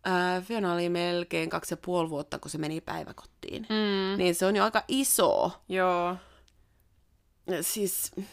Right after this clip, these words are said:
Speaker 1: se on pitkä aika. Ja minä
Speaker 2: Mm.
Speaker 1: halusin siitä nauttia kauan.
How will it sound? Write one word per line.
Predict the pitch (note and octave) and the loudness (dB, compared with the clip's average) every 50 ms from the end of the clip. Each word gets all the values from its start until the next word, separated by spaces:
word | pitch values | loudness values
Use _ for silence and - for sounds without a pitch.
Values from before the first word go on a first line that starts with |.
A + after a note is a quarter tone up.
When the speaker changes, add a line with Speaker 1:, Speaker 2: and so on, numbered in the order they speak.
| - - - - - - - - - | -18 -20 -20 -20 -20 -20 -20 -20 -16
Speaker 1:
se | - - - B3 | -16 -12 -10 -10
on | C4 C#4 | -8 -8
pitkä | - D4 - - - G#3+ | -8 -10 -8 -6 -4 -2
aika. | G3 F#3 F3+ G3 G3 - D#4+ E4 - - - _ _ _ _ - | 0 0 0 2 4 6 4 4 4 -2 -16 _ _ _ _ -2
Ja | G3 F#3+ | 2 4
minä | F#3 G3 G3 F#3+ | 4 6 6 6
Speaker 2:
Mm. | F3+ | 8
Speaker 1:
halusin | F#3+ A3 C4 D4+ D#4+ C#4+ - A3+ F#3+ F3+ | 8 8 8 8 6 6 4 4 2 2
siitä | D#3+ D#3+ D#3 - D#3 | 0 0 0 0 2
nauttia | D#3+ D#3+ E3 E3+ E3+ - _ - D#3+ E3 - _ | 4 4 4 2 2 -2 _ -6 -6 -6 -6 _
kauan. | - - - E2 G2 A#2+ A#3 C4+ C4+ | -4 -2 0 0 4 4 6 4 4